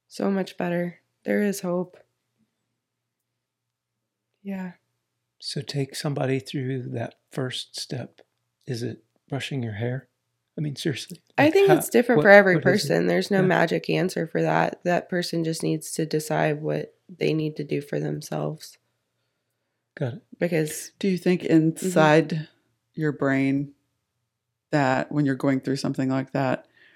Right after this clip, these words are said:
Speaker 3: that you know?
Speaker 1: Yeah.
Speaker 3: You know what that thing is?
Speaker 1: Yes.
Speaker 3: Or you know what those things
Speaker 1: I
Speaker 3: are?
Speaker 1: think so.
Speaker 3: And if you could do one thing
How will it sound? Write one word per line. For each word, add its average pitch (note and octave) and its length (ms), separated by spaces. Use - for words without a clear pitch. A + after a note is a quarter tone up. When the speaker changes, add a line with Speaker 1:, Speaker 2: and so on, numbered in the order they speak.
Speaker 3:
that C#3+ 380
you D3 120
know? B2+ 400
Speaker 1:
Yeah. G3 260
Speaker 3:
You D#3 160
know D3 180
what C#3 280
that - 200
thing C3 220
is? C3+ 160
Speaker 1:
Yes. - 220
Speaker 3:
Or C#3+ 60
you D3+ 180
know C#3+ 160
what C3+ 240
those C#3+ 320
things C#3 640
Speaker 1:
I B3 100
Speaker 3:
are? C#3 180
Speaker 1:
think F3 120
so. - 320
Speaker 3:
And C3+ 160
if C3+ 120
you C#3 180
could C3 200
do C#3 180
one C3 360
thing C3+ 380